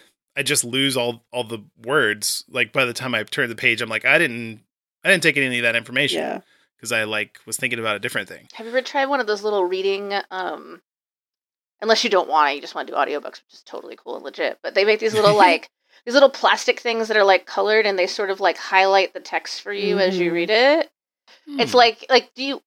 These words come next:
Speaker 3: okay, so when, if you're reading text on a screen, do you ever, like, highlight the text as you're reading it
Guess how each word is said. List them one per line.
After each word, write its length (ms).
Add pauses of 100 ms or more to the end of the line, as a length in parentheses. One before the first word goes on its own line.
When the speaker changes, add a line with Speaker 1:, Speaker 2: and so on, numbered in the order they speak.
(100)
Speaker 3:
okay, 180
so 240
when, 180
if 120
you're 160
reading 360
text 460
on 140
a 100
screen, 680
do 100
you 140
ever, 220
like, 180
highlight 420
the 80
text 340
as 140
you're 120
reading 280
it 340